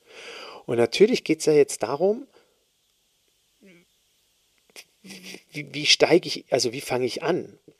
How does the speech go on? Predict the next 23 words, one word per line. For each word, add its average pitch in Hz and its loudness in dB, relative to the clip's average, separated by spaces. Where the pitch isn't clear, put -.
Und 123 2
möglicherweise 123 2
muss 123 -4
ich 120 -4
ja 117 -2
nicht - -8
bei 117 -2
allen 135 -2
bestehenden 127 -2
Klienten 120 -8
um 117 -14
vierzig - -8
Euro 113 0
das - 0
Honorar 127 -4
erhöhen. 104 -6
Aber 110 -2
wie 247 4
kommuniziere 160 2
ich - -6
meinen 147 -4
Klienten 135 -4
diese 117 -4